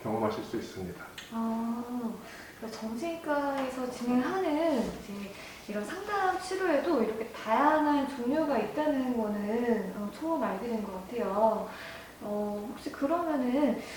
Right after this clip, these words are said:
Speaker 2: 자살을 좀 표현하거나 좀 생각하는, 예, 분들에게서 저희가 좀 캐치할 수 있는 그런 자살에 대한 간접적인 신호 같은 거를 좀 알 수 있을까요? 어떤 것들이 있을까요?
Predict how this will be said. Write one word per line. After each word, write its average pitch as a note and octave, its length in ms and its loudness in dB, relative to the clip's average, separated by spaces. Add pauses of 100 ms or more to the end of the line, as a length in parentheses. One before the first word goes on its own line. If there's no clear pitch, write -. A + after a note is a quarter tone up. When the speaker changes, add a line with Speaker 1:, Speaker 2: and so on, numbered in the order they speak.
(300)
Speaker 2:
자살을 E4 1160 4 (360)
좀 B3 460 0 (260)
표현하거나 E4 1000 2
좀 A#3 100 0
생각하는, D#4+ 600 -4
예, G#3+ 720 2 (100)
분들에게서 A3+ 1080 0
저희가 G#3+ 280 -2
좀 A3 180 -4
캐치할 E4 400 0
수 F4+ 140 0
있는 G#3+ 300 2
그런 G3+ 840 -2
자살에 C4+ 440 2
대한 A3 200 4
간접적인 A#3 680 -2
신호 F4 760 0
같은 A#3 320 -2
거를 G3 600 0 (280)
좀 F#3+ 100 -6
알 F3+ 120 -4
수 - 140 -4
있을까요? F3+ 500 -6
어떤 D4+ 180 0
것들이 F#3+ 300 -4
있을까요? E3+ 560 -4